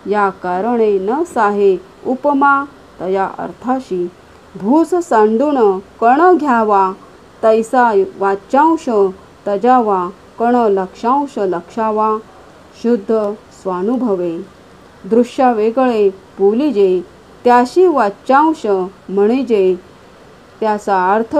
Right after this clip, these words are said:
तो जाणिजे, शुद्ध लक्षांश. ऐसा जो शुद्ध लक्षांश, तोची जाणावा पूर्व पक्ष,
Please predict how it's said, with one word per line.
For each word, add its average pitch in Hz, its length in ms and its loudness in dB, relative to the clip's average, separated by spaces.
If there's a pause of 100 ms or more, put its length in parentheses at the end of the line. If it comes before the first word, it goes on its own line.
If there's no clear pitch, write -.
तो 226 140 2
जाणिजे, 214 600 0 (380)
शुद्ध 226 280 -2
लक्षांश. 214 840 -4 (840)
ऐसा 240 500 2
जो 320 240 2
शुद्ध 247 320 -8
लक्षांश, 240 760 -2 (600)
तोची 277 360 2
जाणावा 220 640 2
पूर्व 269 480 -2
पक्ष, 208 340 -4